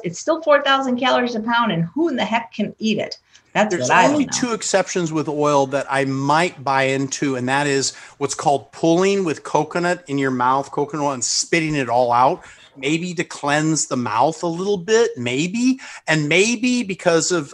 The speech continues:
Speaker 2: uh, Bernardo Lapello, who's a, died, I believe, at an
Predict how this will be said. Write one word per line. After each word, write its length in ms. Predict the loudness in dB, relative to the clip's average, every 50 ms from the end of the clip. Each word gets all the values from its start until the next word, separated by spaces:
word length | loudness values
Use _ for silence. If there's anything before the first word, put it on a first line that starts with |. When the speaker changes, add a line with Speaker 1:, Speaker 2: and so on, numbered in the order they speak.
| -8
Speaker 2:
uh, 140 | -4 -4 -4
Bernardo 540 | -2 0 0 2 4 4 4 6 6 4 2
Lapello, 640 | 2 0 -2 -2 0 2 2 4 6 6 6 4 2 0 -4 -12 -20 _
who's 260 | _ -4 -4 0 2
a, 100 | 2 2 2 -2 -8 -18 -18 -2
died, 380 | 0 2 4 4 4 4 2 0
I 60 | -2
believe, 260 | -4 -4 -6 -4 -4
at 80 | -4 -4
an 140 | -6 -8